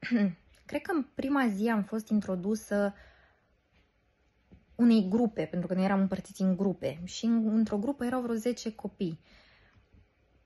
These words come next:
A fost ok, am fost, uh, întâmpinată cu brațele deschise, dar după aceea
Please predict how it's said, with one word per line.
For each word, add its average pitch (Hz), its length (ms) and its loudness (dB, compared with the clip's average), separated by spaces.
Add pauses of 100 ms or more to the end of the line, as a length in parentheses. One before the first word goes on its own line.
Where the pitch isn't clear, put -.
(460)
A 247 100 -2
fost 302 260 -2
ok, 320 200 -4 (440)
am 196 120 -2
fost, 214 280 -4
uh, 214 100 0
întâmpinată 196 720 2
cu 180 100 -8
brațele 170 360 -4
deschise, 220 720 -4
dar 254 180 -4
după 233 180 -8
aceea 320 640 -2